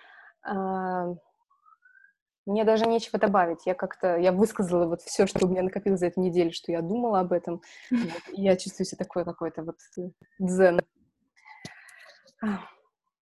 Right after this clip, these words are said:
Speaker 1: Ладно.
Speaker 2: Я бы ещё, наверное, попросила писать вас, если есть какие-то вопросы, которые, может быть, вы бы хотели, чтобы мы в таком формате на двоих обсудили.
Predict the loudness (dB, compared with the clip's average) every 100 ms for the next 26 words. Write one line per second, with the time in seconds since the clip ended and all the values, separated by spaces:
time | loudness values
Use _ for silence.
0 | _ _ _ -20 -14 -4 4 6 8 8
1 | 8 8 8 6 4 4 6 6 8 8
2 | 6 4 -4 -4 -2 0 2 2 0 -4
3 | -2 0 0 0 -2 -2 -2 -2 -4 -2
4 | -2 -2 -4 -4 -4 0 0 0 -6 -8
5 | -4 -4 -4 -6 -10 _ _ _ _ _
6 | _ _ _ _ -4 0 0 -2 -4 -2
7 | -4 -2 -6 -2 -4 -4 -8 -8 -6 -6
8 | -8 -8 -8 -8 -6 -6 -8 -8 -8 -6
9 | -6 -4 -4 -2 -4 -6 -12 -4 -2 0
10 | 0 -2